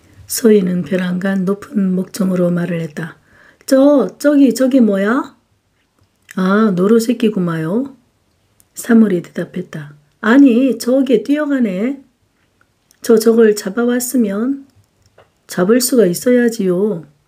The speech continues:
"잡아서 우리 집에서 길렀으면." "포수가 총으로 잡는다면 모를까 산채로는 좀채 못 잡습니다."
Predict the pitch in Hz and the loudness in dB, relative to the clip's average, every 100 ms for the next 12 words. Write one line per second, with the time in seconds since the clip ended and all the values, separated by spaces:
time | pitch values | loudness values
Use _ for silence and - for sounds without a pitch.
0 | _ _ _ _ - 220 294 285 233 208 | _ _ _ _ -4 0 0 2 2 2
1 | 247 262 277 233 190 208 226 254 - 208 | 2 2 2 2 -2 -2 -2 -2 -4 -4
2 | 175 165 165 _ _ _ _ _ _ _ | -4 -8 -12 _ _ _ _ _ _ _
3 | - _ - 285 277 269 214 - 269 269 | -20 _ 0 0 2 2 2 2 2 4
4 | 240 208 190 202 220 226 220 185 180 208 | 4 0 -4 0 0 2 0 -2 -2 -2
5 | 208 185 180 - 254 294 277 233 180 - | -2 -4 -6 -2 -2 0 0 0 0 0
6 | 220 226 - 180 175 - 214 - 240 240 | 0 2 0 -2 -4 -4 -4 0 2 4
7 | 240 170 196 160 | 2 -2 -6 -8